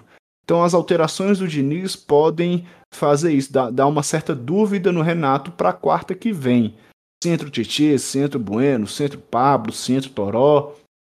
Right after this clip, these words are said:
Se ele muda a lateral, se tira o Juan Fran e coloca o Igor Vinícius, ou puxa alguém pra fazer a lateral, tipo o Tietê, como fez assim algumas vezes no ano, isso abre uma possibilidade e torna o São Paulo menos previsível pra quarta-feira.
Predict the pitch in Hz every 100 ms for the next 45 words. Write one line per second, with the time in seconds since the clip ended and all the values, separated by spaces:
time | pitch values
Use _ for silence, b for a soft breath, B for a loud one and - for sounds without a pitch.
0 | - 190 190 151 185 170 143 - 113 117
1 | 139 139 101 90 - - 143 120 120 113
2 | - 117 120 117 113 131 135 98 123 123
3 | 104 98 131 127 113 120 180 190 135 135
4 | 165 123 113 110 107 - 120 127 127 127
5 | - 101 - 135 127 B B 113 113 117
6 | 110 110 - 107 101 110 104 107 101 104
7 | 98 143 165 131 - _ _ _ _ _
8 | - 175 - 170 160 180 190 180 180 175
9 | 165 165 147 120 127 139 175 175 175 175
10 | 180 180 170 160 165 151 160 202 220 226
11 | 196 180 139 147 160 160 170 170 170 165
12 | - 190 - 85 95